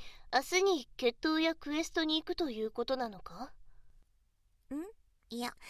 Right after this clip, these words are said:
Speaker 2: 勝負はここでやるに決まってんじゃん。あ、ちなみに宿代はうちが出すから気にせんでね。
Speaker 1: それより、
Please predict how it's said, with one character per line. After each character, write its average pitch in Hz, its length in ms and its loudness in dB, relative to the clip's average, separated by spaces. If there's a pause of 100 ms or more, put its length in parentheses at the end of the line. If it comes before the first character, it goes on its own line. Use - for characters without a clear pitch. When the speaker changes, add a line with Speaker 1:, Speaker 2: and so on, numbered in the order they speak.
(200)
Speaker 2:
勝 381 260 0
負 262 80 -6
は 214 80 -4
こ 240 180 -4
こ 294 140 -4
で 330 120 0
や 339 140 0
る 349 80 -6
に 294 120 -6
決 214 160 -12
ま 240 140 -6
っ - 20 -16
て 359 180 -8
ん 311 80 -8
じ 226 100 -10
ゃ 214 40 -10
ん。 185 260 -14 (640)
あ、 - 160 -4 (320)
ち 208 200 -8
な 247 180 -4
み 277 160 -6
に 254 260 -6
宿 233 260 -4
代 320 220 0
は 302 80 -4
う 302 140 -8
ち 403 160 -6
が 285 100 -6
出 196 100 -6
す - 120 -12
か 175 100 -16
ら 196 80 -14
気 - 180 -18
に 254 120 -4
せ 311 180 -4
ん 339 80 -4
で 392 100 -4
ね。 277 120 -6 (2500)
Speaker 1:
そ 190 240 -2
れ 220 100 6
よ 320 120 4
り、 254 200 -2